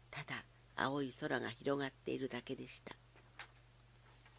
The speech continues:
千代はしばらくじーっとその空を見つめていましたが、そのうち大きな声で、「いいよー。あのまりあげる。また遊びに来てな。」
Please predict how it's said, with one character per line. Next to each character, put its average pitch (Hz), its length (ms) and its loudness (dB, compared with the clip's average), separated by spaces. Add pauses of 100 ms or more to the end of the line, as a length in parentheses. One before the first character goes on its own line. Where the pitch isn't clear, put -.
(1600)
千 - 180 2
代 156 60 4
は 143 180 2
し - 160 -4
ば 165 120 2
ら 156 120 2
く 151 140 -2
じ 156 140 -2
ー 160 180 2
っ - 20 -20 (280)
と 151 200 0
そ - 160 0
の 165 160 4 (240)
空 170 260 6
を 123 40 6
見 123 140 2
つ - 140 -2
め 156 100 4
て - 140 -2
い 147 60 2
ま 156 140 -2
し - 80 -10
た 131 140 -2
が、 110 220 -2 (580)
そ 131 120 -4
の 131 100 4
う 131 80 0
ち 135 140 0
大 147 160 6
き - 120 -2
な 135 120 4
声 147 260 2
で、 131 340 0 (1200)
「い 240 60 -2
い 330 40 4
よ 392 40 4 (1500)
ー。 - 60 2
あ 269 40 6
の 403 140 12
ま 440 120 12
り 453 160 8
あ - 40 10
げ 415 120 12
る。 440 60 8 (1500)
ま 330 100 6
た - 140 4
遊 392 280 6
び 539 60 0
に 466 100 4
来 - 100 -4
て 453 140 8
な。」 - 20 12